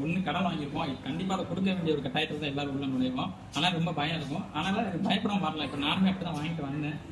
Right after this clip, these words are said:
ஆனா இங்க வந்துட்டு இப்ப இவங்க நமக்கு என்னென்ன டவுட் இருக்குன்னு இன்னும் எவ்வளவு கேட்டாலும் சொல்லி தருவாங்க. So வந்து இங்க இருந்து போறதுக்குள்ள உங்களுக்கு என்னென்ன இருக்கோ எல்லாத்தையுமே கிளியர் பண்ணிட்டு போயிருங்க போலாம். அதுக்கப்புறம் உங்களுக்கு விருப்பம் இருக்கவங்க பயப்படாம வரலாம். ஏன்னா நான் ஃபர்ஸ்ட் வந்த பயம் எனக்கு இருந்துச்சு, இப்ப அதை கிளியர் ஆனாலும் நான் அதை உங்களுக்கு சொல்றேன்.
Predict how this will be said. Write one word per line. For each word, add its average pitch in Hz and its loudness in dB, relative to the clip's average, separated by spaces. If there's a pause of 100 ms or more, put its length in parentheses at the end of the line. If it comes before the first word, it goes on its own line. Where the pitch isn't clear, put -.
(280)
ஆனா 185 4
இங்க 180 2
வந்துட்டு 190 2
இப்ப 196 6
இவங்க 180 2 (300)
நமக்கு 208 4
என்னென்ன 208 6
டவுட் 185 2
இருக்குன்னு 190 4 (280)
இன்னும் 196 10
எவ்வளவு 196 2
கேட்டாலும் 190 2
சொல்லி 190 4
தருவாங்க. 143 2
So 151 -2
வந்து 180 2
இங்க 175 6
இருந்து 196 0
போறதுக்குள்ள 190 -2
உங்களுக்கு 170 -2
என்னென்ன 190 0
இருக்கோ 165 0
எல்லாத்தையுமே 156 -2
கிளியர் 185 -2
பண்ணிட்டு 151 -2
போயிருங்க 127 0 (680)
போலாம். 143 0
அதுக்கப்புறம் 170 0
உங்களுக்கு 160 2
விருப்பம் 226 6
இருக்கவங்க 208 4
பயப்படாம 202 4
வரலாம். 147 0
ஏன்னா 190 4
நான் 196 4
ஃபர்ஸ்ட் 185 -2
வந்த 190 6
பயம் 175 0
எனக்கு 165 2
இருந்துச்சு, 165 2
இப்ப 185 4
அதை 147 0
கிளியர் 190 0
ஆனாலும் 190 4
நான் 190 6
அதை 160 4
உங்களுக்கு 147 -2
சொல்றேன். 151 0